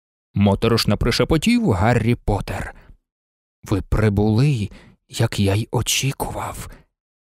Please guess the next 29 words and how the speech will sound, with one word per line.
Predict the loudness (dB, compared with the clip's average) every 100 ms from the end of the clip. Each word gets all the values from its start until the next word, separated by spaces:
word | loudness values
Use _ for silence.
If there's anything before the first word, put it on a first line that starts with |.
| _ _ _ _ _ _ -2
Нічого | 0 0 2 2 2 2
дивного, | 2 0 -2 0 2 2 2 2 0 -6
якщо | -2 -2 0 0
взяти | 2 2 2
до | 4 4
уваги, | 4 2 2 0
що | 2 2
вони | 4 4
домовлялися | 4 4 4 2 2 0 0
про | 0
цю | 2 2
зустріч | 4 2 -2 -2 -2 2
заздалегідь. | 2 2 2 0 0 2 2 2 0 -2 -10 -16 _ _ _ _ _ _ -4
А |
ще | -2 0 0
був | 2 2 4
не | 4 4 4
вечір, | 4 2 0 0 -2 -4 -14 _ _ -2
однак | 0 2 0
Драко | 0 -2 0 0
вже | 0
встиг | 0 -2 0
затямити, | 2 2 0 -2 0 -2 -4 -12 _
що | -8 0 2
реагувати | 4 4 4 2 2 2 0
на | 0
таке | -2 0 2 4
не | 4 4 4
варто. | 4 0 -2 -8